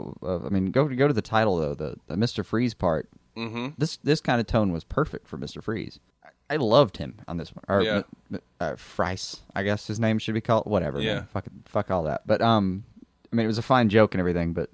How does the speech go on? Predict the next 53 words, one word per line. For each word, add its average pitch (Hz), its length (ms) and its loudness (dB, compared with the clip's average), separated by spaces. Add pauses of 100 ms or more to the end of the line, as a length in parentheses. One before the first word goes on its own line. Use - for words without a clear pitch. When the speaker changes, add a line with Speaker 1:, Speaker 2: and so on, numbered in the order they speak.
(120)
Speaker 1:
whatever. 82 360 0 (520)
Speaker 2:
Mm-hmm. 117 160 -4
Speaker 1:
Um, 104 540 4 (420)
but 123 200 8
Mister 139 280 4
Freeze 135 240 4
himself 127 480 6
played 98 460 2 (280)
extremely - 640 4
well 80 200 0
to - 120 -10
me. - 200 -8
Like, - 180 -8
this 139 160 0
is, - 560 -4
this - 140 -10
is, - 240 -12 (260)
I 107 60 -2
mean, 104 160 2
yeah, 123 160 4
this 101 160 -2
is 127 80 -4
probably 120 300 2
my 104 100 2
favorite 107 380 2 (100)
live 101 200 4
action 101 360 0
so 101 180 -2
far 127 240 0
right 73 160 -2
now. - 220 -12 (400)
There's 123 100 6
not 147 140 8
a 135 40 8
lot 131 120 10
Speaker 2:
Well, 117 80 4
Speaker 1:
to 101 40 -2
compare 156 300 4
it 80 100 2
to, 80 180 -4
'cause 104 180 0
for 139 60 4
Speaker 2:
yeah, 117 160 8
Speaker 1:
most 104 80 8
Speaker 2:
I - 20 4
was 107 60 4
Speaker 1:
time 104 100 4
Speaker 2:
about 147 80 4
Speaker 1:
he's - 20 4
a 120 40 0
Speaker 2:
to 113 60 -8
say, 143 100 6
Speaker 1:
farce. 92 400 4